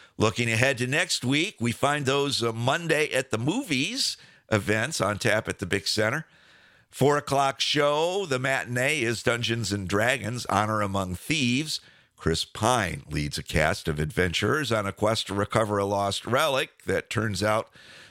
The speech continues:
maybe they shouldn't have tried to find. <laughs> It's P G thirteen for the rating. Seven o'clock show is Supercell. Alec Baldwin leads another team of adventurers on a quest to see a storm that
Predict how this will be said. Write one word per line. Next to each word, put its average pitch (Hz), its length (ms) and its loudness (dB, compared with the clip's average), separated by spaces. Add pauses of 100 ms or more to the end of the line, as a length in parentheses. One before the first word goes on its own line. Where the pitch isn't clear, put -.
(100)
maybe 107 380 2
they 98 160 0
shouldn't 110 340 -2
have 101 140 -4
tried 110 280 0
to 87 60 -10
find. 131 640 0
<laughs> - 40 -18 (240)
It's - 280 0 (480)
P 110 180 2
G 98 240 0
thirteen 180 1080 -2 (300)
for 95 240 -2
the 92 100 2
rating. 98 400 0
Seven 151 300 0
o'clock 143 340 0
show 143 240 0
is 117 120 -2
Supercell. 107 960 -2 (440)
Alec 113 380 4
Baldwin 151 640 0
leads 98 300 -2
another 151 260 0
team 98 260 -2
of 78 160 -4
adventurers 78 680 -2
on 95 120 0
a 95 60 -2
quest 107 320 0
to 110 80 -4
see 127 240 0
a 120 60 2
storm 151 480 0
that 101 180 0